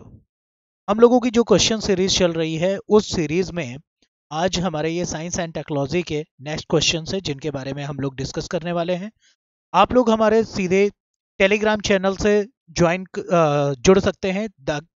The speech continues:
ताकि आपके जो भी क्वेरीज हैं, जो भी क्वेश्चंस हैं, जो भी आप फंसते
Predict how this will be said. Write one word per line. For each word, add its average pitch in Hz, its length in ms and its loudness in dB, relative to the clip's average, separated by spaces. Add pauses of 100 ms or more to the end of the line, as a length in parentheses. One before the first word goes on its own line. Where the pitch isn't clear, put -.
(120)
ताकि 165 240 -6
आपके 165 260 -4
जो 147 180 2
भी 202 220 -2 (380)
क्वेरीज 190 520 2
हैं, 175 260 -2 (100)
जो 151 160 4
भी 180 100 2
क्वेश्चंस 190 580 0
हैं, 147 200 -4 (540)
जो 180 100 10
भी 180 140 4
आप 180 140 2
फंसते 170 380 0